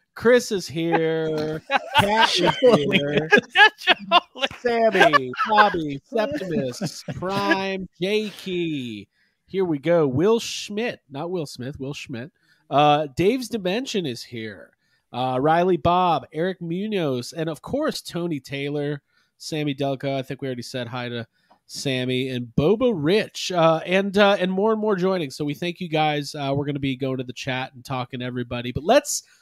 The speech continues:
Speaker 1: we gotta do it. Tale of the tape. Here we go.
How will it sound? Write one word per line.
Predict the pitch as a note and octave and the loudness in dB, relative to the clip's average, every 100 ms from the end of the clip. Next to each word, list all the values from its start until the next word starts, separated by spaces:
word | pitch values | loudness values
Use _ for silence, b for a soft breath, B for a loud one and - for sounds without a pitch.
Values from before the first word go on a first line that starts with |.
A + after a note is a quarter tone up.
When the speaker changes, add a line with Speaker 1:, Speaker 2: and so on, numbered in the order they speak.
| _ _ _ _ - | _ _ _ _ 0
Speaker 1:
we | E3+ | 4
gotta | F3 F#3+ A3+ | 8 8 8
do | G3 E3 | 8 8
it. | E3 - _ _ _ _ _ - | 6 -2 _ _ _ _ _ 0
Tale | G3 A3+ B3 | 4 8 8
of | |
the | A3+ | 6
tape. | D#3+ C3+ B2+ | -2 -2 0
Here | F3+ | 2
we | C4+ G#3+ | 4 2
go. | C3+ | -2